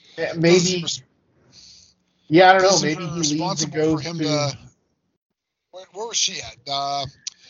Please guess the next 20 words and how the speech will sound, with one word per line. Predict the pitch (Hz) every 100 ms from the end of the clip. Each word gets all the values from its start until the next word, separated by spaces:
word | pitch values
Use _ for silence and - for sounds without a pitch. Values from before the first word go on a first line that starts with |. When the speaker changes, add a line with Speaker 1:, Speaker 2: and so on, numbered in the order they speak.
| -
Speaker 1:
Coruscant. | - 214 - 135 127 -
Speaker 2:
oh, | 147 - _ _ _ _ -
of | 175
course. | 160 - - -
No, | 208 240
she's, | 175 - 240 226 220
what, | 247 233 _
what | 240
was | 254
the | 208
planet | - 214 180
that | 131
blew | 127 135
up? | 113 98 _ - 151
Um, | 160 160 156 151 139 -
shit. | - 135
Speaker 1:
Oh, | 196 196 175
yeah, | 170
yeah, | 170 165
yeah. | 160 143